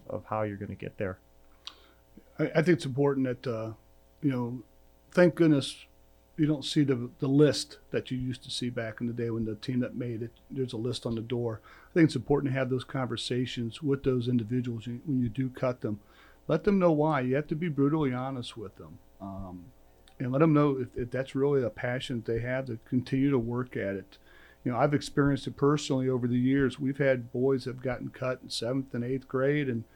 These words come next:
Speaker 2: they're our starting guard in a district championship game. You know, we've had, uh, individuals here the last couple of years get cut, and now they've made the squad. But it, it's a conversation you have to have with them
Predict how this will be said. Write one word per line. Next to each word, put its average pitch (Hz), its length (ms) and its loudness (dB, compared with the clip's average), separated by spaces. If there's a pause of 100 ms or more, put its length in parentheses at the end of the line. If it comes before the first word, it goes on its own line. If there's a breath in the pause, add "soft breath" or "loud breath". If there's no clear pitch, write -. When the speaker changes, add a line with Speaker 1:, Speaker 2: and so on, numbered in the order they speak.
(460 soft breath)
Speaker 2:
they're 131 140 2
our 123 80 2
starting 131 400 4
guard 127 320 4
in 123 120 0
a 117 60 -4
district 127 400 -4
championship 135 680 -6
game. 107 380 -8 (140)
You 104 100 -6
know, 98 60 -6
we've 120 220 -8
had, 123 300 -4
uh, 110 300 -12 (640)
individuals 131 600 0
here 139 340 0
the 123 80 -4
last 123 300 -6
couple 131 240 -6
of 131 40 -4
years 127 160 -4
get - 280 -10
cut, 127 280 -2 (600 soft breath)
and 123 80 -2
now 120 160 -2
they've 123 180 -4
made 123 200 -4
the 120 100 -10
squad. 120 500 -4
But 113 160 -8
it, 123 180 -6
it's 135 140 -6
a 135 60 -10
conversation 139 800 -2
you 120 160 -2
have 131 160 -4
to 120 80 -4
have 131 240 0
with 135 180 2
them 139 260 0